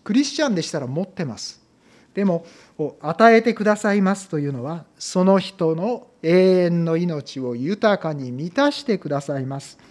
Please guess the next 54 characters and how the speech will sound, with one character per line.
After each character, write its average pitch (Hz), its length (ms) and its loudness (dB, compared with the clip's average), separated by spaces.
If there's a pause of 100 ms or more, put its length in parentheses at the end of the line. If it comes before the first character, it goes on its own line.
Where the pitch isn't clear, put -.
(560)
と 202 120 4
い 180 100 2
う 151 120 0
こ 131 140 -10
と 123 120 -8
で 110 100 -12
す - 80 -18
ね。 156 240 -10 (1200)
で 147 120 -4
す - 100 -12
か 139 100 -8
ら、 151 240 -4 (580)
人 - 280 -2
の 220 140 2
た 208 140 -6
め 208 160 -2
に 156 240 -6 (260)
気 - 120 -6
づ 202 160 -4
い 226 100 -6
た 220 340 -2
こ 202 120 -6
と 269 160 -6
で 220 280 -2 (180)
祈 185 280 4
ら 202 120 4
せ 190 140 0
て 165 180 -2
い 151 80 -2
た 180 140 -4
だ 190 120 0
き 190 120 -10
ま 196 140 -2
す - 140 -12
と、 254 340 -6 (440)
そ - 280 -2
の 262 160 4
人 233 260 0
が 139 180 -2 (100)
変 180 120 4
わ 226 120 8
っ 240 200 -6
て 214 200 0
い 214 60 -2
か 233 180 0
れ 240 140 4
る 262 200 -4 (160)
と 160 120 -4
い 131 140 -4
う 127 60 -8
こ 120 140 -10
と 117 120 -14
で 107 120 -20
す。 - 200 -20